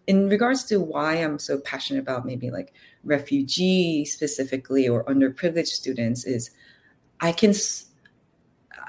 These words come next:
I, I feel like I can maybe have the most impact there. And I know it's,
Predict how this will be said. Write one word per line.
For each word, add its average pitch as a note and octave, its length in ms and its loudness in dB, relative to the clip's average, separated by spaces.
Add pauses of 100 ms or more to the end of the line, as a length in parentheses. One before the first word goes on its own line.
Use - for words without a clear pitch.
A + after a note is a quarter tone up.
(120)
I, - 260 -6
I F#3 40 2
feel - 720 4
like G#3+ 340 2
I F3 60 -6
can F3 300 -2
maybe F3 260 2
have D3+ 260 -4
the D3+ 100 0
most D#3 440 0
impact C#3 500 -4
there. B2+ 440 -4
And D3 220 4
I D3+ 100 2
know D3+ 320 4
it's, - 300 -4